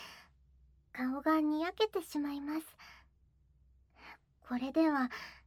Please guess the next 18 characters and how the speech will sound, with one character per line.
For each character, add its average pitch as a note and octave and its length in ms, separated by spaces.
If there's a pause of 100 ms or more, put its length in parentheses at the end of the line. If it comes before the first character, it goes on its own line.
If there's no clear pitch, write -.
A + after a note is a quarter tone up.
(180)
仕 - 280
事 B3+ 320
が E4 160
ま C4 220
ま D4+ 160
な E4 140
り F#4 100
ま F#4+ 180
せ G4+ 160
ん。 F#4+ 220 (920)
<laughs> D#4+ 840 (2000)
ご C4 100
主 F4 240
人 F#4 260
様 D4 420
と、 - 140 (1080)
恋 E4 320
人。 F#4 180